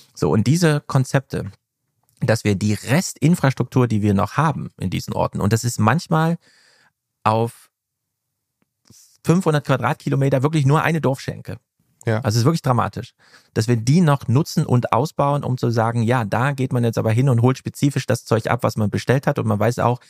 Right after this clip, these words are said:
Speaker 1: das kommt am Dienstag, egal wann ich's bestelle. Es ist nicht die Same-Day, One-Day-Delivery, sondern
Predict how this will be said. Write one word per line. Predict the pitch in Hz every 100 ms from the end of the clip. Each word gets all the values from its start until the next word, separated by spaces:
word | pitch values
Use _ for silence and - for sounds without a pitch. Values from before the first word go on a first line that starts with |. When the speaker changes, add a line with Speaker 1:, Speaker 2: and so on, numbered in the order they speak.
| - _
Speaker 1:
das | - 98
kommt | - 123 -
am | 95 87
Dienstag, | 98 113 - - - - _
egal | - 95 104 104
wann | 101
ich's | -
bestelle. | - 104 117 139 147 _ _
Es | -
ist | 107 113
nicht | 110 113 -
die | 101 98 - - 117
Same-Day, | - 95 113 107 110
One-Day-Delivery, | 104 110 117 113 110 110 123 123 120
sondern | 117 104 104